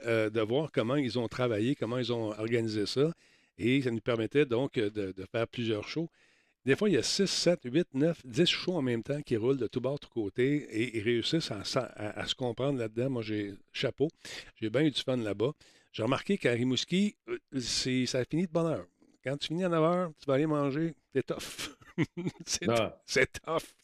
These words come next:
Speaker 1: surtout dans ce
Speaker 2: Mais ça,
Speaker 1: semaine.
Speaker 2: ça me fait penser, euh, la première fois que j'étais allé au E trois en deux mille un, euh, nous,
Speaker 1: Oui.
Speaker 2: notre hôtel, il était juste à côté du Convention Center. Grave erreur parce que, euh,
Speaker 1: Il y
Speaker 2: la
Speaker 1: a
Speaker 2: ville de Los Angeles, downtown, là, tout est fermé après dix-neuf heures.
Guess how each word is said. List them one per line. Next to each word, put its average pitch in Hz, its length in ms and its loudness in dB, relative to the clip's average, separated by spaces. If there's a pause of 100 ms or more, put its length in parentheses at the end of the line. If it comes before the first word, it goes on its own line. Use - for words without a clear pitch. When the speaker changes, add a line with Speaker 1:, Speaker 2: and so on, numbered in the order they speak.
Speaker 1:
surtout 180 240 -4
dans 151 180 0
ce - 80 -6
Speaker 2:
Mais 113 80 4
ça, 175 140 4
Speaker 1:
semaine. - 20 4
Speaker 2:
ça 185 120 4
me 127 40 -4
fait 170 120 2
penser, 156 520 2
euh, 131 160 4
la 127 140 4
première 131 280 -2
fois 175 120 -2
que - 40 -4
j'étais 156 120 0
allé 127 80 2
au 135 100 2
E 117 100 4
trois 139 220 -4
en 160 60 0
deux 123 100 0
mille 117 220 0
un, 175 100 2
euh, 110 560 0
nous, 110 120 -4
Speaker 1:
Oui. 151 80 6
Speaker 2:
notre 135 200 -2
hôtel, 151 320 0
il 123 40 -14
était 120 180 -4
juste 156 240 -2
à 135 40 0
côté 139 300 0
du 110 140 -6
Convention 120 500 -2
Center. 123 580 -4
Grave 147 400 0
erreur 143 540 0
parce 117 220 -6
que, 127 100 -6
euh, 110 540 0
Speaker 1:
Il - 20 -4
y 101 40 -2
Speaker 2:
la 107 60 2
Speaker 1:
a - 40 2
Speaker 2:
ville 156 140 0
de 151 60 4
Los 120 220 0
Angeles, 123 520 -2
downtown, 120 600 -2
là, 151 180 0
tout 170 200 -4
est 147 60 -2
fermé 131 440 -2 (220)
après 110 260 -4
dix-neuf 113 280 -4
heures. 98 180 -8